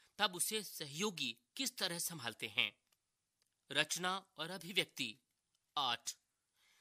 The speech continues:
कल्पना कीजिए कि आपको किसी संगीत या नृत्य समारोह का कार्यक्रम प्रस्तुत करना है, लेकिन आपके सहयोगी कलाकार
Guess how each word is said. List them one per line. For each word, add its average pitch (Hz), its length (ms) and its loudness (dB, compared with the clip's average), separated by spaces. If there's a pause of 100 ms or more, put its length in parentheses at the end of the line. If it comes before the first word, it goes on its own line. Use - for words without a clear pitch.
(140)
कल्पना 202 360 4
कीजिए 190 440 -2
कि - 140 -4
आपको 156 580 4
किसी - 340 -4
संगीत 165 640 -4
या 190 140 0
नृत्य 147 300 -8
समारोह 139 480 -6
का 185 100 2
कार्यक्रम 156 440 -2
प्रस्तुत 123 340 -10
करना 151 320 6
है, 196 260 6 (420)
लेकिन 180 280 4 (100)
आपके 151 440 6
सहयोगी 143 720 0
कलाकार 135 680 6